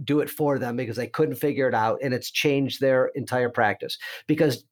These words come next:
not only does the jumbotron tell you where you're going, but in January, we set goals. So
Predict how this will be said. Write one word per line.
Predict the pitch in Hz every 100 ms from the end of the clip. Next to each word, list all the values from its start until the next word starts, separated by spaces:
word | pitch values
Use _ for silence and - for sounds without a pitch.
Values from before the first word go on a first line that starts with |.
| - -
not | 196 254
only | 254
does | 175 156
the | 147
jumbotron | 160 156 196 143 127
tell | 143 147
you | 139
where | 123 123
you're | 113
going, | 123 139 113 82 _ _ _ _ _ _ _ _ _
but | 165
in | 160 117
January, | 127 175 226 160 127
we | 123
set | 160 147 123
goals. | 101 120 107 - - - - _ _ _ _ _ _ _ _ _ _
So | - - 156 147 147 147